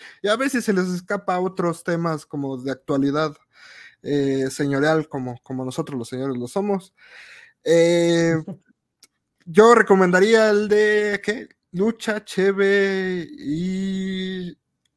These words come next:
Speaker 1: eh, Fayuca. Lucha, Cheve y Fayuca, ¿no? Eh,
Speaker 2: Cheve y
Speaker 1: no,
Speaker 2: Fayuca.
Speaker 1: Cheve, Lucha y Fayuca. Ese como,
Speaker 2: Cheve,
Speaker 1: como
Speaker 2: Lucha y Fayuca.
Speaker 1: aficionado a la lucha libre que soy, como este todo, que me encanta coleccionar cosas, creo que fue mi capítulo favorito. Entonces, igual, por ahí lo...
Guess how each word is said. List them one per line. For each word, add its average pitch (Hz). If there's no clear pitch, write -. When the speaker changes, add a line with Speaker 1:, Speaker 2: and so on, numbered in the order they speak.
Speaker 1:
eh, 147
Fayuca. 165
Lucha, 160
Cheve 165
y -
Fayuca, 135
¿no? 165
Eh, 135
Speaker 2:
Cheve 165
y -
Speaker 1:
no, 156
Speaker 2:
Fayuca. 311
Speaker 1:
Cheve, 220
Lucha 208
y 175
Fayuca. 156
Ese 190
como, 151
Speaker 2:
Cheve, 185
Speaker 1:
como 196
Speaker 2:
Lucha 202
y 196
Fayuca. 208
Speaker 1:
aficionado 226
a 190
la 180
lucha 196
libre 202
que 165
soy, 208
como 165
este 185
todo, 180
que 151
me 147
encanta 175
coleccionar 143
cosas, 160
creo 147
que 123
fue 170
mi 151
capítulo 147
favorito. 131
Entonces, 131
igual, 131
por 139
ahí 139
lo... 135